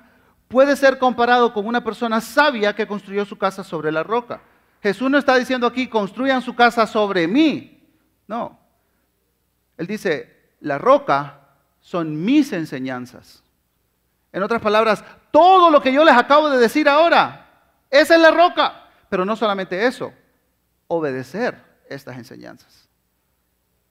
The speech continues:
Así que la roca en este pasaje no es Jesús, sino que son las enseñanzas de Jesús. Y una obedi-, una obediencia consistente y constante a sus palabras, específicamente a las palabras del Sermón del Monte que él acaba de exponer.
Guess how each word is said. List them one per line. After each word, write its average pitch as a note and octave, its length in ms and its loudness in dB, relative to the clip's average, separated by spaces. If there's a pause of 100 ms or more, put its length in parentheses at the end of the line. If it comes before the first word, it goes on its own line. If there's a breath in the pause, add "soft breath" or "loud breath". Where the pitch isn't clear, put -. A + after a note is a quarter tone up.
(880)
Así - 160 -14
que A3+ 100 0
la F#3 120 4
roca - 300 2
en B3 100 -4
este B3 160 -2
pasaje A3 400 -4
no G#3+ 200 0
es C#4+ 100 -2
Jesús, C#4+ 540 -4 (140 loud breath)
sino A3+ 260 -6
que B3+ 120 -2
son C4+ 180 0
las B3 180 0
enseñanzas A#3+ 840 0
de G3+ 120 -2
Jesús. D#3+ 560 -12 (1200)
Y F3+ 100 -8
una A#3+ 160 0
obedi-, A3+ 360 -4
una A3 200 -2
obediencia A3+ 560 -4
consistente G#3+ 840 -6
y G3 80 -4
constante G3+ 720 -2
a F3 80 -4
sus B3 320 -10
palabras, F#3+ 720 -4 (260 soft breath)
específicamente F#3+ 960 -4
a F3 60 -2
las E3 100 -4
palabras F3 380 -2
del F#3 100 -8
Sermón E3+ 320 -10
del E3+ 120 -10
Monte E3 300 -8
que D#3 120 -10
él D3+ 80 -4
acaba D3+ 240 -4
de C#3+ 60 -8
exponer. C#3+ 460 -16